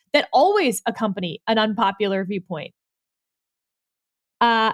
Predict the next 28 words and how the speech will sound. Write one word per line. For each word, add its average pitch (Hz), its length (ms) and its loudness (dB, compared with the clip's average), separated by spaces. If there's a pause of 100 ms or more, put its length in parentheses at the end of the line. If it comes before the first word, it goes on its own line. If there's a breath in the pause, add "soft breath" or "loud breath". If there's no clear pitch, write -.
(140)
it 311 140 4
might 427 180 2
be 453 100 2
tempting 233 600 0
to - 80 2
dismiss 262 460 4
B 254 200 4
L's 226 300 2
words 202 460 -2
as 254 180 0
unworthy 302 580 0
of 196 120 -2
the 220 80 -2
robust 226 460 0
First 247 280 -2
Amendment 208 380 -2
protections 214 540 -2
discussed 208 500 -4
herein, 190 440 -4 (360 soft breath)
but 285 100 0
sometimes 349 460 0
it 359 80 0
is 330 120 2
necessary 240 640 2
to 262 100 -6
protect 302 500 0
the 240 140 -2
superfluous - 840 -2